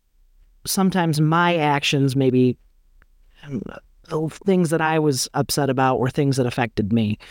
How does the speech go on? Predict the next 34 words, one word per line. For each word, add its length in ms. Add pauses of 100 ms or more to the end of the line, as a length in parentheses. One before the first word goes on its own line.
(420)
And 440
I 100
learned 260
a 40
lot 160
of 80
temperance 440
from 200
you, 140
Gabe. 360 (140)
And, 360
uh, 260 (480)
it's, 560 (380)
it's 240
very 340
interesting. 500 (600)
So 340
we 240
came 240
up 100
with 120
the 120
idea 320
to 80
do 140
this 160
podcast 680
because 720
we, 440
uh, 320 (340)
both 260
of 100
us 160
are, 220